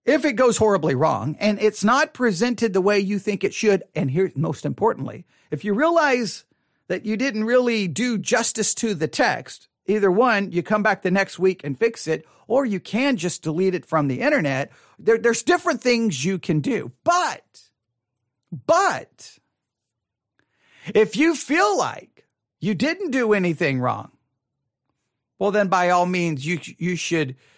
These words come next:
you should just keep it there no matter the criticisms and no matter, no matter other people's opinion. And we do have to take this into consideration. When it comes to preaching, when it comes to teaching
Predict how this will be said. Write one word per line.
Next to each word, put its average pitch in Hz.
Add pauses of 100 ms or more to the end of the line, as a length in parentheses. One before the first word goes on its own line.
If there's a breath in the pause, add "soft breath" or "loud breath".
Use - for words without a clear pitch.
(240 soft breath)
you 185
should 175
just 180
keep 208
it 160
there 175
no 165
matter 175
the 147
criticisms 151
and 175
no 160
matter, 151
no 156
matter 147
other 139
people's 131
opinion. 240 (200 soft breath)
And 220
we 247
do 349
have 302
to 285
take 226
this -
into 190
consideration. 175 (220 soft breath)
When 240
it 233
comes 392
to 370
preaching, 131 (520 soft breath)
when 294
it -
comes 359
to 320
teaching 330